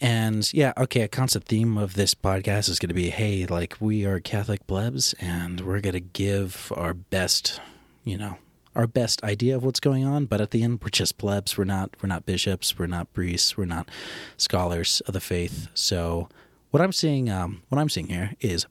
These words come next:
personal opinion, and feel free to disagree with it. But when Saint Thomas Aquinas says, "Yeah, you must attain the ends of the thing contemplated." Well, okay, let's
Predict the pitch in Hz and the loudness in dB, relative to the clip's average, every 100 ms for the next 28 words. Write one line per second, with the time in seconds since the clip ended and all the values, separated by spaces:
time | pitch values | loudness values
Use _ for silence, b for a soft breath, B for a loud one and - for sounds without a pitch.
0 | _ - 151 - - 85 110 147 101 90 | _ -2 0 -2 -6 -4 -4 -2 -4 -2
1 | 87 90 - 107 - 90 85 - 87 85 | -2 -6 -4 -4 -4 -4 -4 -4 -4 -2
2 | 90 101 107 95 95 B B B _ - | 0 0 0 0 -4 B B B _ 0
3 | 95 - - - 113 107 107 - 123 127 | 0 -2 -8 -2 0 0 0 -2 -2 0
4 | 113 - 120 107 - - 98 90 - B | -2 -2 -2 0 0 0 0 -2 -4 B
5 | B B B - 92 90 110 113 101 107 | B B B -6 -4 -2 0 0 0 -2
6 | - - 123 107 104 110 - 123 117 104 | -2 -2 -2 0 -4 -6 0 2 2 0
7 | - 101 92 101 92 - 113 123 110 98 | 0 0 0 -2 -4 -2 0 2 0 -2
8 | 82 85 101 - 92 101 - 90 95 101 | -4 -2 -2 0 0 0 0 -2 0 0
9 | - | 0